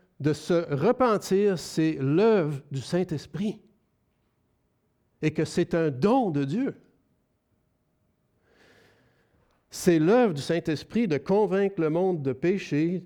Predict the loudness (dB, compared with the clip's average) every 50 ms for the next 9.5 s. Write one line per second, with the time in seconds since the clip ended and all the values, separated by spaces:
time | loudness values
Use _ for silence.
0 | -12 _ -4 -2 -2 -2 0 -2 -4 -4 -4 -4 -2 -2 -2 -4 -6 -12 -8 -4
1 | -4 -2 -2 -2 -2 -2 0 -2 -2 -2 -2 -2 -2 -2 -2 -6 -12 -20 _ _
2 | _ _ _ _ _ _ _ _ _ _ _ _ _ _ _ _ _ _ _ _
3 | _ _ _ _ _ _ _ -20 _ _ _ _ -2 -2 2 2 0 2 2 0
4 | 0 2 0 0 2 0 2 2 2 0 0 0 0 0 0 0 0 0 0 0
5 | -2 -4 -12 _ _ _ _ _ _ _ _ _ _ _ _ _ _ _ _ _
6 | _ _ _ _ _ _ _ _ _ _ 2 2 2 2 2 0 0 0 2 0
7 | 0 0 0 0 0 0 0 0 0 2 0 0 -2 -4 -8 -10 -14 -18 -18 _
8 | _ -4 -4 -4 -2 -2 -2 -2 0 -2 -2 0 -2 -2 -4 -4 -2 -2 -2 -4
9 | -4 -6 -6 -6 -8 -10 -12 -16 -18 -18